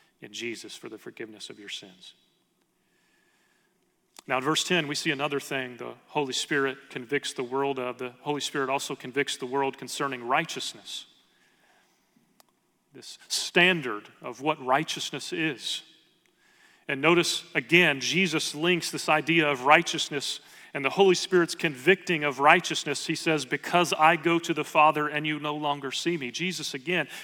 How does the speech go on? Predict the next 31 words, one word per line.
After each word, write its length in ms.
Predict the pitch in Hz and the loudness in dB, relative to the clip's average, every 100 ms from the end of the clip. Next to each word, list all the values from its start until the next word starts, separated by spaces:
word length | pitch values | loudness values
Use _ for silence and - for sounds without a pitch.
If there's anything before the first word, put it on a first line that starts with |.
| - | -10
is 100 | 131 | -8
the 80 | 135 | 0
very 340 | 160 160 160 | 4 4 4
embodiment 720 | 147 127 135 151 175 170 151 - | -2 4 8 10 8 4 -2 -2
of 380 | 156 147 117 - - - | -2 0 -2 -8 -20 -12
the 80 | 135 | -12
perfect 560 | - 165 165 170 - | -2 2 2 0 -4
righteousness 720 | 131 131 156 - 143 160 139 135 | 2 4 4 2 -6 -6 -6 -8
of 120 | 131 | 2
God. 300 | 170 143 127 | 6 6 6
But 140 | 135 | 0
now 180 | 143 170 | 4 6
that 160 | 170 135 | 4 -2
he's 220 | 151 127 | -6 -6
leaving, 800 | 135 165 262 190 120 107 170 233 _ _ _ _ _ _ _ _ _ _ _ _ _ _ _ - | -2 0 0 0 -6 -10 -12 -14 _ _ _ _ _ _ _ _ _ _ _ _ _ _ _ -8
the 80 | |
Holy 220 | - 175 151 | 2 2 2
Spirit 500 | - 202 233 175 - | -2 2 2 2 -2
is 100 | 139 | -8
gonna 160 | 143 127 | -8 -8
come 480 | - 139 131 131 127 - - 143 | -4 0 0 -2 -8 -20 -10 -8
and 120 | - | -6
convict 320 | 139 151 - | -2 0 0
the 80 | 135 | -2
world 360 | 135 139 131 | -2 -2 -2
of 100 | 127 | -4
this 140 | 135 123 | -6 -8
same 320 | - 139 127 | -4 -6 -4
standard 440 | - 135 127 127 | -4 -4 -4 -6
of 120 | 123 123 | -8 -6
righteousness. 680 | 139 - 120 127 - - | -6 -8 -12 -14 -16 -18